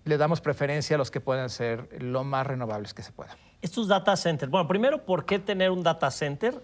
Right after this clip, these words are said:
Speaker 2: Y ahorita entramos a un poco la ubicación de
Speaker 1: Ujú.
Speaker 2: dónde tener los data centers, ¿no?
Speaker 1: Así es. ¿Por qué tener un data center? Porque, de nuevo, eh, cuando tú estás, y vámonos al ejemplo de una em-, empresa pequeña y mediana. ¿Cómo empieza la mayoría?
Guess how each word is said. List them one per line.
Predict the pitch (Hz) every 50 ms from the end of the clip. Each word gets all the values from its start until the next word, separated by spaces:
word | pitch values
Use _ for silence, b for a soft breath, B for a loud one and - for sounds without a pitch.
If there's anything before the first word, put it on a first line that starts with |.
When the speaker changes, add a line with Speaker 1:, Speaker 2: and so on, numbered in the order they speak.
| - -
Speaker 2:
Y | 143 139
ahorita | 139 143 151 160 156 180
entramos | 165 - 175 156 147 156 165 175 165 - B B B B B
a | B 131
un | 147 151
poco | 165 170 170 190 180
la | 160
ubicación | 147 139 143 135 135 - 135 127 - - 151 147 151 165 170 - - -
de | 135 139 139
Speaker 1:
Ujú. | 127 139
Speaker 2:
dónde | 143 147 156 147
tener | 139 - 123 127 135 131
los | 131 117
data | 123 120 - - 117
centers, | - - 160 127 - 110 107
¿no? | 123 170 - - -
Speaker 1:
Así | 117 104 - - 123
es. | - - - - _ _ B B B B B B B B B
¿Por | B - 175
qué | 175 220
tener | 185 226 208 208 208
un | 208
data | 202 214 220 220 196
center? | 170 220 226 190 226 226 -
Porque, | - - 170 151 139 131 - 156 143 139
de | 135 135 143
nuevo, | 160 170 175 180 180 - - -
eh, | - 135 127 123 123 123 117 - - - - _ _ _ _ _ - - _ - - -
cuando | - 139 139 139 139
tú | - 175
estás, | 175 170 175 196 190 175 165 -
y | 160 147 156
vámonos | 151 165 175 175 170 160 147 -
al | 139 123
ejemplo | 120 - 139 131 123 135 135 131
de | 127 127
una | 123 127 127 123 120 120
em-, | 117 113 110 - _ -
empresa | - 135 120 - 131 120 - - 127 123 b b b b b b b b b _
pequeña | 139 135 - - 127 135 123
y | 113
mediana. | 107 104 101 98 82 80 - - - _ _ _ _
¿Cómo | - 175 190 190
empieza | 175 - 190 190 165 - 180 175
la | 170 160
mayoría? | 151 156 156 156 160 165 175 180 190